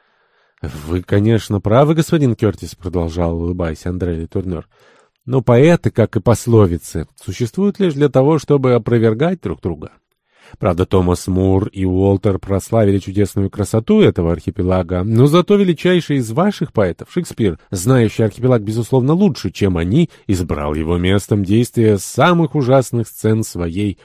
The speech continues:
бури». В самом деле, море здесь очень опасно. Англичане, которым Бермудские острова принадлежат со времени их открытия, используют их лишь как военную базу между Антильскими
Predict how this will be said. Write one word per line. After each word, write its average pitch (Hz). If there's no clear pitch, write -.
бури». 110
В -
самом 76
деле, 73
море 95
здесь 101
очень 87
опасно. 107
Англичане, 101
которым 95
Бермудские 104
острова 110
принадлежат 95
со 95
времени 90
их 82
открытия, 131
используют 120
их 127
лишь 101
как 92
военную 101
базу 135
между 78
Антильскими 131